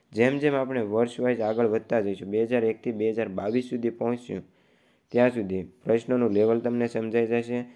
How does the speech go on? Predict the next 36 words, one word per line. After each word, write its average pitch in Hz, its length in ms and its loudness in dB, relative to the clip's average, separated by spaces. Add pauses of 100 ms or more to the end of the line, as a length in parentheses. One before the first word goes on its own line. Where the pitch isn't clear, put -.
(140)
સામાન્ય 123 440 2
વિજ્ઞાનમાં 110 500 0
કયા 113 240 2
લેવલથી 120 440 0
કયા 113 300 0
લેવલ 120 300 2
સુધી 110 260 -4
અત્યારે 107 300 0
પ્રશ્નો 107 380 -4
પૂછાઈ 110 380 -2
રહ્યા 117 280 2
છે, 113 260 -8 (420)
વન 101 160 2
લાઇનરથી 117 480 2
લઈને 107 320 -2
વિધાનો, 104 520 0
વિધાનો, 107 680 -4
જોડકાઓ 113 840 0 (600)
અને 120 300 -2
કઈ 120 200 2
ટાઈપના 117 540 -2 (560)
પ્રશ્નો 113 320 0
પૂછાય 107 320 -2
છે, 120 160 -4
તે - 140 -4
બધું 107 360 0
જ 120 80 -16
તમને 101 240 -4
સમજાઈ 95 380 -4
જશે. 82 240 -16 (800)
પ્રશ્ન 113 300 -2
નંબર 117 260 2
એકનો 110 300 0
જવાબ 101 540 -2
જોઈએ 104 260 2
આગળ, 104 300 0